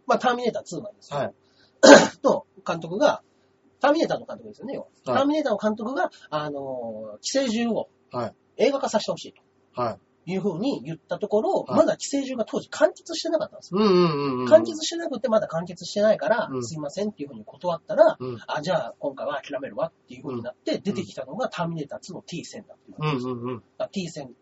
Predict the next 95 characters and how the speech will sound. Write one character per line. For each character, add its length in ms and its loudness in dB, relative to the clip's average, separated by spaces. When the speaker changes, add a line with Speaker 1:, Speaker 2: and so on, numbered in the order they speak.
Speaker 1:
て、 80 -14
あ 140 -8
の、 220 -14
ま 140 -8
あ、 20 -20
液 200 -14
体 160 -6
金 180 -14
属 200 -20
で、 200 -20
Speaker 2:
う 80 -4
ん。 200 -4
Speaker 1:
手 140 -4
が、 240 -8
あ 180 -8
の、 680 -12
剣 160 -8
に 120 -16
な 0 -
っ 20 -14
た 80 -6
り 60 0
と 60 0
か。 60 0
Speaker 2:
い 20 -2
ろ 40 -4
ん 20 -2
な 80 -4
形 300 -6
に 60 -4
な 100 -2
っ 20 -14
た 140 -8
り。 80 -10
Speaker 1:
そ 160 -20
う 20 -20
そ 100 -20
う 40 -20
そ 20 -20
う。 20 -10
で 100 0
も、 220 4
あ 60 0
の、 120 -6
寄 100 -4
生 100 2
獣 200 -2
も、 120 0
あ 60 0
の、 120 -10
寄 180 -4
生 60 0
さ 160 -2
れ 60 -6
て 100 -6
る 80 -10
と 100 -8
こ 100 -8
ろ 60 -6
は 60 -8
そ 140 -8
う 20 -8
い 40 -8
う 20 -6
ふ 80 -6
う 20 -10
に、 60 -14
Speaker 2:
う 40 -20
ん。 40 -20
Speaker 1:
刃 300 -2
に 100 -16
変 200 -16
形 140 -14
し 100 -12
た 80 -8
り 60 -18
す 120 -20
る 60 -20
っ 20 -20
て 60 -20
い 20 -18
う。 20 -18
Speaker 2:
そ 140 -6
う 20 -4
な 80 -8
ん 20 -10
で 60 -2
す。 80 4
Speaker 1:
ま 120 4
ん 20 4
ま 120 8
の 60 4
や 80 0
っ 60 -8
ぱ、 120 -8